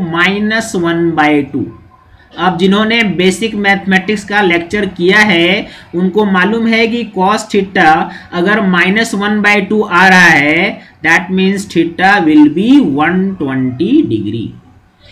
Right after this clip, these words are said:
यानी इस वाले question में जब आप, अ, solve करोगे इसको, आप हमेशा याद रखो कि अगर दो vector का मैग्नीट्यूड भी आपस में इक्वल है और इन दोनों का जो resultant है,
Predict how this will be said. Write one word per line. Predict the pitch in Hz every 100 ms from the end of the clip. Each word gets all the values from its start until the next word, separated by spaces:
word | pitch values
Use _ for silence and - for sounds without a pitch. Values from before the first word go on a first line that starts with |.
| -
यानी | 190 240 262
इस | 254 262 262
वाले | 247 247 247
question | 226 214 - 247
में | 220 170 160 170 - - -
जब | 151 220
आप, | - - - - 233
अ, | 240 233 175 165 156
solve | - 185 - 226
करोगे | 233 226 208
इसको, | - 180 143 139
आप | 143 175
हमेशा | 180 190 233
याद | 220 214 214
रखो | 214 196 165 143 160 - - - _
कि | 202
अगर | 202 220 214 170
दो | 151 214 240 233
vector | 196 196 - - 233 220
का | 226 220 226
मैग्नीट्यूड | 196 190 190 190 233 233
भी | 202 226
आपस | 202 196 208 202
में | 202
इक्वल | 190 180 185 196 175
है | 147 120 120 120 - - - - _ -
और | 185 208 226 233 190
इन | 226 233
दोनों | 202 208 233
का | 220 202 185 202 208
जो | 190 208 220 220 180
resultant | 170 170 185 180 175 226 240 202
है, | 196 143 120 120